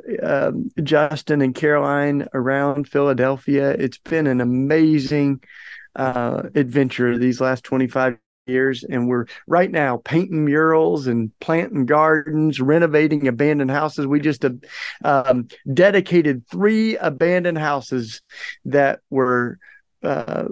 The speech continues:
brought back to life. So we, we like to say resurrection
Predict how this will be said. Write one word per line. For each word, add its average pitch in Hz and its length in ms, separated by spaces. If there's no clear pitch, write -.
brought 175 420
back 165 360
to 151 100
life. 120 480
So 139 240
we, 160 220
we 180 160
like 180 220
to 160 80
say 151 200
resurrection 160 1200